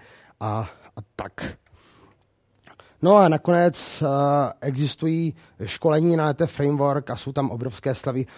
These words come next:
pro studenty, takže kdybyste měli chuť, tak, eh, můžete přijít i na to školení. To by bylo úplně takový ty obecný, eh, řeči k frameworku.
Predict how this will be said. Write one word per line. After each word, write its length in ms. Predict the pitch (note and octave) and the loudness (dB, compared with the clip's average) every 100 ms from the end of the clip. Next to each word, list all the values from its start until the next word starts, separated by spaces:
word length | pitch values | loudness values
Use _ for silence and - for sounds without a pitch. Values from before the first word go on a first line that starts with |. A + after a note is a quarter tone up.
| - - | -20 -8
pro 140 | A#2+ | -8
studenty, 520 | - A#2 A2 B2+ A#2+ | -6 -6 -4 -4 -4
takže 240 | A2 A2+ B2 | -6 -6 -6
kdybyste 420 | C3+ C#3+ A#2+ D3+ | -4 -4 -4 -2
měli 220 | C#3+ B2+ | -2 -4
chuť, 420 | - E3 D#3 - | -2 -4 -4 -8
tak, 260 | - C3 - - | -6 -6 -8 -8
eh, 260 | C3+ A2 | -4 -4
můžete 540 | A2+ A#2 A#2+ B2 B2 A#2+ - - - | -4 -6 -6 -4 -4 -4 -8 -20 -10
přijít 280 | - B2+ | -6 -6
i 100 | - | -6
na 80 | A#2 | -8
to 300 | G#2 A#2 A2+ - | -4 -4 -6 -8
školení. 500 | - - G2+ A2 E2 - _ _ _ _ _ _ _ _ _ _ - - - _ | -14 -10 -6 -6 -8 -14 _ _ _ _ _ _ _ _ _ _ -20 -20 -20 _
To 100 | D3 | 4
by 80 | G#3 | 8
bylo 200 | G#3+ G#3 | 8 6
úplně 340 | E3+ F#3+ F#3 | 4 6 6
takový 300 | E3+ - F#3 | 4 0 -2
ty 160 | - F#3 | 0 -2
obecný, 680 | D3 D#3+ - F3+ F3 E3+ - | 2 0 2 2 4 2 0
eh, 40 | C3 C3 C3+ | 0 0 0
řeči 340 | B2+ D#3 - E3 | 0 -2 -2 -4
k 100 | - | -4
frameworku. 680 | - C#3 C3 C3+ - E3+ | -2 -2 0 -2 0 0